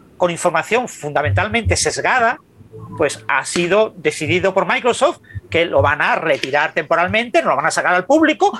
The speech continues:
porque todavía no está preparado para salir al público, porque no reconoce bien los sentimientos de, de las personas de color, porque no reconoce bien los, los sentimientos de los asiáticos, porque ha sido entrenado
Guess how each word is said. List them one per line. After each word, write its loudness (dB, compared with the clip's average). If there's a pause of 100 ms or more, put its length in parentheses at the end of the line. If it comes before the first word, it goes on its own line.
porque 0
todavía 2
no -2
está -2
preparado 2 (300)
para 0
salir 2
al 0
público, -6 (160)
porque 0
no 0
reconoce 0
bien 2
los 0
sentimientos 0
de, 0 (160)
de -2
las 0
personas -4
de 0
color, 4
porque 0
no -4
reconoce -2
bien 2
los, 2 (240)
los 2 (140)
sentimientos -2
de 2
los 0
asiáticos, 0
porque 2
ha 0
sido -2
entrenado 0